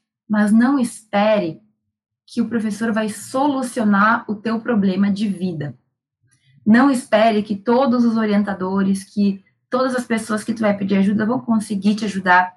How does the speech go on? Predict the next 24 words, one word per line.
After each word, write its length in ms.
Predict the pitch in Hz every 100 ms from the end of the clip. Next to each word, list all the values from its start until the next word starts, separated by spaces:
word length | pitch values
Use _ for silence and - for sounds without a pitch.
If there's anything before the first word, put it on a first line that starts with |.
| _ _ _ _
Às 260 | 285 233
vezes, 440 | 202 233 247 220 190
não 320 | 220 247 254
é 220 | 214 247
por 120 | 247 208
mau 240 | 196 165
caratismo, 680 | - 156 - - 185 196 190
não 120 | 196
é 60 | 202
por 200 | 220 202
falta 340 | 190 180 214
de 100 | 190
vontade. 560 | 185 180 175 175 185 - _ _ _
Às 160 | - 208
vezes 200 | 233 233
são 260 | 233 220
outras 300 | 254 285 240
questões. 680 | - 190 - 190 196 202 - -
É, 100 | 277
pode 340 | - 240 233
ser 160 | 226 196
tempo, 460 | 226 202 196 202 - _ _
pode 280 | 262 254 -
ser, 520 | - 214 226 196